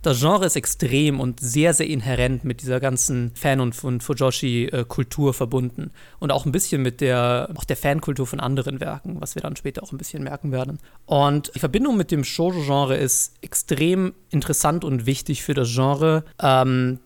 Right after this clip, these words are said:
denn man würde sich natürlich fragen, warum würden Frauen inhärenten ein romantisches Genre über, über Männer, also über, über Liebe zwischen zwei Männern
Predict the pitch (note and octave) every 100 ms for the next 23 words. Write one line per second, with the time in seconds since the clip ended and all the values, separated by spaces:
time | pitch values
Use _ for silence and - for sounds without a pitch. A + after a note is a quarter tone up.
0 | - C3+ C3 C3+ - C#3 C#3 G#3+ A3+ F3
1 | E3+ - D3+ - C3+ C#3 E3+ D3 C#3 D3+
2 | C#3 C#3 D3+ C#3+ C#3 - - - - C3
3 | D3+ D#3 A2+ B2+ C3 B2 C#3 - C#3 C3
4 | B2 B2 - - C#3 C3 C3+ D#3 D#3+ C3+
5 | C#3+ - C#3 C#3 C3 B2+ - C3 B2+ A#2+
6 | B2 C3 A#2+ B2+ C3 C#3+ E3 - C3 A#2+
7 | B2 C3 B2 C3+ B2 C#3 - C#3 C3 -
8 | B2+ B2+ C3+ A#2 A#2+ D3+